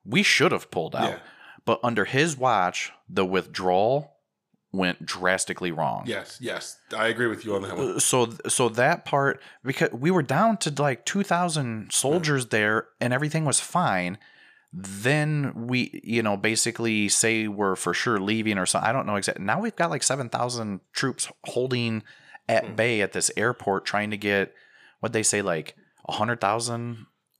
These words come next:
Speaker 1: uh, people out?
Speaker 2: Dude.
Speaker 1: A-, at least fifty thousand American sol-, uh, uh, citizens or something like that. I don't know the exact number. But either way,
Speaker 2: Yeah.
Speaker 1: the only reason I blame Biden is the extraction,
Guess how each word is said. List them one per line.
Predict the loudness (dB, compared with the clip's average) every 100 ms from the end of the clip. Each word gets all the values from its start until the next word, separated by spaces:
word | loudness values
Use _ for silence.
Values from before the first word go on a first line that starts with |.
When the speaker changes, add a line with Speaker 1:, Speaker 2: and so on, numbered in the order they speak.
| 0
Speaker 1:
uh, | 2 2
people | 0 -4 0 2
out? | 2 0 0
Speaker 2:
Dude. | 0
Speaker 1:
A-, | 2 0
at | 0
least | 0 0 -2 _
fifty | -2 0 0 -2
thousand | 0 0 -2 -4
American | 0 -2 -2 -4 -4
sol-, | -2 -2 0
uh, | 2 2 2 2
uh, | 4 4 2
citizens | 0 0 0 -2 -2
or |
something | -2 -2 -2 -2
like | -2
that. | -2 -2
I |
don't | -2 0
know | 0
the | 0
exact | -2 -2 -2
number. | -2 -2
But | -2 0
either | 2 2
way, | 2 0 0
Speaker 2:
Yeah. | -8 -14 -18 -20 -20 _ -20 -20 -20 _
Speaker 1:
the | 0
only | 2 2 2
reason | 2 2 4
I | 2
blame | 2 0 0 -2 -6 -2
Biden | 0 0 -4 -6 -10 _ _ _ _ _ _ 2
is | 4 4 2 -2 -6 _ _ _ _ _ _ -2
the | -2 0
extraction, | -2 0 2 2 2 -2 -2 -4